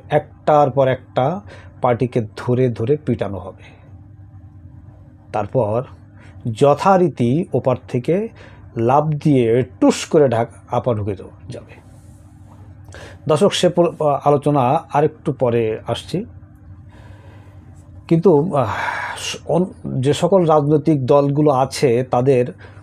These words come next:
অনেকের বক্তৃতা, বিবৃতি এই বিষয়টা নিয়ে, মানে নুরুল হক নুরুর এই মারার বিষয়টা নিয়ে যে বক্তৃতা, বিবৃতি দিয়েছে, তা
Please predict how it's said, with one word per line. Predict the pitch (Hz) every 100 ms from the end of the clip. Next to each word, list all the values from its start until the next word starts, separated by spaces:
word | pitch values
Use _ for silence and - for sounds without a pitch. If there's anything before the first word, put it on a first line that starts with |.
| -
অনেকের | - 151 185 185 196 180
বক্তৃতা, | 139 151 - - 147 156 151
বিবৃতি | 131 131 131 147 139 151
এই | 139 131
বিষয়টা | 127 - 147 147
নিয়ে, | 127 127 123 110
মানে | 113
নুরুল | 113 123 135
হক | 139 139
নুরুর | 127 127
এই | 127 117
মারার | 110 110 120 127 123 120 - 131
বিষয়টা | 123 123 131 131
নিয়ে | 131 113 113 135 - - - - -
যে | 117
বক্তৃতা, | 113 117 135 135 - 151
বিবৃতি | 147 143 135 143 143
দিয়েছে, | 135 143 120 131 170 -
তা | -